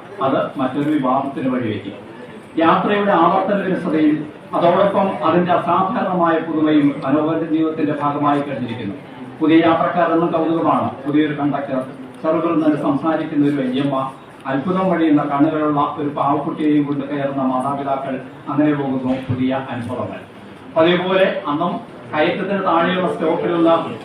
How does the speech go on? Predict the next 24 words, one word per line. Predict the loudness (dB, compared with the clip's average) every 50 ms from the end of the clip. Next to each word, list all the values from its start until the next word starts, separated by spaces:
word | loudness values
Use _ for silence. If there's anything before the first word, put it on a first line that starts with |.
| -16 -12 -6 -4
കട്ടിവീശിയുള്ള | -2 2 2 4 4 4 2 2 2 2 2 2
യാത്രക്കാരൻ | 2 2 2 0 0 -2 -2 0 2 4 4 4
കയറി. | 2 2 0 -2 -2 -6 -8 -12 -14 -14 -14 -10 -4
അയാൾ | 2 4 4 4 4 4
ഒരു | 2
സെക്യൂരിറ്റി | 0 0 0 -2 0 2 2 2 4 4 2
ജീവനക്കാരനായിരിക്കാം, | 4 4 4 2 2 2 2 2 4 4 2 2 2 0 -2 -2 -2 -4 -4 -4
അല്ലെങ്കിൽ | -2 0 2 4 4 4 2
ഏതെങ്കിലും | 2 2 2 2 2 0 -2 -2 0 0
ഓഫീസിലെ | 0 2 0 0 -2 -2 0 0 0
ഒരു | 0 -2 -4 -6 -6 -2
ക്ലാസ്കോ. | 0 0 0 0 -2 -4 -8 -8 -8 -8 -10 -14 -16 -18 -18 -18 -18 -16 -16 -8 -2 2
കയറ്റം | 2 2 4 2 2 0 0
കയറി | 0 0 -2
തുടങ്ങിയപ്പോൾ | -2 0 0 2 2 2 2 2 2 2 2 2 2
മനോഹരന്റെ | 2 4 4 4 4 2 0 0 -2
കണ്ണുകൾ | 0 2 2 2 2 2 2
വെമ്പലോടെ | 2 2 2 2 2 2 2 2 0 0 -2 -4 -8 -12 -14 -18 -20 -20 -20 -20 -18 -8 -4 -2
അപരിചിതത്വത്തിന്റെ | 0 2 4 4 4 4 4 2 2 0 -2 2 2 2 4 4 2 0 0 -2
അസാധാരണ | -2 0 2 2 2 2 2 2 0 2 2 0
ഭംഗിയുള്ള | 0 2 2 2 4 4 4 4 4 2 2 0 -2
പടിഞ്ഞാറൻ | 0 2 4 4 4 4 2 2 2
കുന്നിലേക്ക് | 2 2 2 2 2 0 0 2 2
നീണ്ടു. | 2 2 0